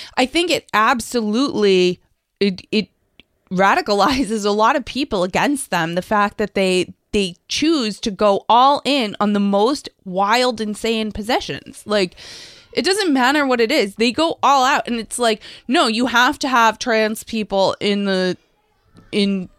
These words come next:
girls' sports. You have to believe that Caitlyn Jenner, a woman,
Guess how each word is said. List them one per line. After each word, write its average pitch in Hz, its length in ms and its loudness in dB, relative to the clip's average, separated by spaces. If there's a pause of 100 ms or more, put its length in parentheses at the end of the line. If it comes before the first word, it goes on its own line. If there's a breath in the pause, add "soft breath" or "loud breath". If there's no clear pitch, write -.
(120)
girls' 185 280 0
sports. - 340 -4
You 269 80 2
have 285 400 0
to 330 80 -2
believe 226 640 -4 (480 loud breath)
that 226 200 2 (260)
Caitlyn 269 460 0
Jenner, 226 460 0
a 208 80 2
woman, 190 580 0